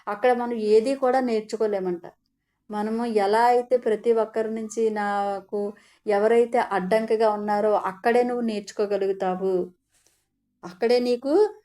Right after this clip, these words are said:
అసలైన పరిణితి నువ్వు చెందుతావు. ఏ కార్యార్థమై వచ్చావో ఆ కార్యం నువ్వు నెరవేర్చాలంటే నువ్వు ప్రతిదీ కూడా ఇక్కడ నేర్చుకోవాల్సిన అవసరం ఉంది. దాన్ని బట్టే మనం ఒక అద్భుతమైన డైమండ్‌గా తయారవుతాము.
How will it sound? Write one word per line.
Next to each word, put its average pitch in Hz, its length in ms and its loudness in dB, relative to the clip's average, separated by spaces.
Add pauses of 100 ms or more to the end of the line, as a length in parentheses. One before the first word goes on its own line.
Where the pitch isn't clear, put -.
(140)
అసలైన 233 380 0
పరిణితి 240 540 2
నువ్వు 254 200 -2
చెందుతావు. 196 720 0 (1000)
ఏ 208 220 4
కార్యార్థమై 240 760 2
వచ్చావో 233 580 2
ఆ 214 160 2
కార్యం 208 420 0
నువ్వు 226 180 -6
నెరవేర్చాలంటే 208 920 2 (400)
నువ్వు 285 200 0
ప్రతిదీ 247 560 -2
కూడా 240 320 2
ఇక్కడ 233 320 0
నేర్చుకోవాల్సిన 220 800 -2
అవసరం 208 540 -4
ఉంది. 196 360 -4 (640)
దాన్ని 208 320 0
బట్టే 226 300 0
మనం 247 280 -2 (400)
ఒక 226 160 -10
అద్భుతమైన 233 640 0
డైమండ్‌గా 220 640 0
తయారవుతాము. 190 880 -2